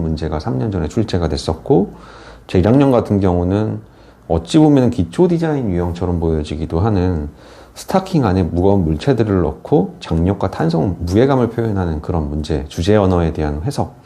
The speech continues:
이런 거를 묻는 문제가 나오기도 했었죠. 근데 이제 작년 같은 경우 나왔던 거는 그거보다 조금은 더 전공에 가까운 문제가 출제가 된 겁니다.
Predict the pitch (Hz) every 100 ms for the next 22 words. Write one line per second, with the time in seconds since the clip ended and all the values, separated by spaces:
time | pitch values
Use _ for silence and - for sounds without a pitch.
0 | - - - - - - 101 123 117 113
1 | 98 78 71 87 104 101 82 80 85 78
2 | 71 78 82 78 76 78 - 147 - 80
3 | 78 82 - - - - - 110 98 95
4 | 95 143 165 156 151 147 139 131 120 117
5 | 76 85 - 95 92 92 - 104 107 104
6 | - 156 151 139 113 - 85 85 151 139
7 | 87 92 87 80 73 73 78 76 - 127
8 | 120 95 78 82 90 76 71